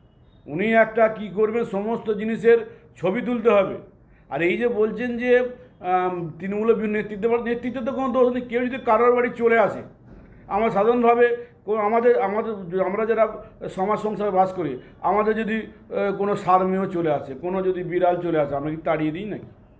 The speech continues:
তো মা-, নেতৃত্ব তো কোনো বিষয় নয়। উনি যাচ্ছেন মানে এই জায়গা থেকে অমুকের বাড়ি গেলাম, তাহলে media, social media বা আমাদের print media, electronic media, হ্যাঁ, উনি অমুকের বাড়ি গেছেন, সেইখান থেকে তো প্রচার তো দু তরফ থেকে হয়।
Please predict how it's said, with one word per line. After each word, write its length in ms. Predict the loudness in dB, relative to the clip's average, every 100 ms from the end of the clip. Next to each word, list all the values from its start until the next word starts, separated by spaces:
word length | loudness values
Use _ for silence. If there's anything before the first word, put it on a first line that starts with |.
| _ _ _ -20 _ -16
তো 80 | -6
মা-, 420 | 0 0 -2 -10
নেতৃত্ব 460 | -4 -4 -4 -10 -8
তো 80 | -4
কোনো 160 | -2
বিষয় 300 | -2 4 4
নয়। 200 | 4 0 -4 -12 -20 -20 -10
উনি 360 | -4 -2 2
যাচ্ছেন 460 | 4 4 2 -2 -2
মানে 320 | -2 -2 0
এই 180 | 0 0
জায়গা 220 | 2 2
থেকে 180 | 0 -2
অমুকের 400 | -2 -2 -2 0
বাড়ি 200 | 0 0
গেলাম, 440 | 0 2 2 0 -10 -10 0
তাহলে 240 | 2 4
media, 720 | 2 -2 0 6 6 6 2 -8 -18 -10 -8
social 280 | -4 -2 -2
media 380 | -4 -2 0 4
বা 220 | 4 4
আমাদের 260 | 4 0
print 340 | -2 -4 -2 -2
media, 220 | 2 2
electronic 400 | 2 -4 -6 -4
media, 440 | -4 2 2 2 0
হ্যাঁ, 240 | 0 0 -2 -10
উনি 240 | -4 -2 0
অমুকের 400 | 0 0 2 2
বাড়ি 200 | 2 2
গেছেন, 300 | -4 -6 -16 -20 -20 -20 -12
সেইখান 300 | -8 -4 -4
থেকে 120 | -4
তো 60 | -6
প্রচার 300 | -2 0 2
তো 80 | 0
দু 100 | 2
তরফ 240 | 2 2
থেকে 140 | -2 -10
হয়। 160 | -12